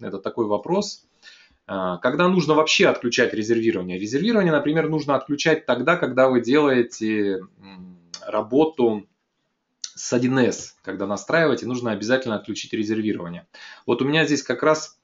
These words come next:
а, резервирование и отключено, то есть оно мне не нужно. Вот эти две галочки,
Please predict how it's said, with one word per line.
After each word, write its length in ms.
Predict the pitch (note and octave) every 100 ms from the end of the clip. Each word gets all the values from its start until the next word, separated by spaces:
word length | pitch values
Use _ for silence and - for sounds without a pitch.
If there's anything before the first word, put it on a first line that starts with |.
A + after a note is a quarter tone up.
| _ _ _ _ _ -
а, 1160 | A2 G#2+ G#2+ G#2 G#2 G2+ G2+ G2 F#2+ F#2 G#2
резервирование 720 | G#2 A#2 C3 D#3 E3+ C3+ B2 A2
и 160 | C#3+
отключено, 920 | C3 B2+ - C#3+ C#3+ B2+ - F#2 F2 F#2+
то 60 | G#2+
есть 120 | G2
оно 160 | G#2+ B2+
мне 160 | B2
не 80 | A#2+
нужно. 360 | B2 B2 B2 G#2 F2+
Вот 100 | A#2
эти 120 | D#3
две 240 | C#3+ D3 D3
галочки, 680 | D3+ G3+ E3+ - - G2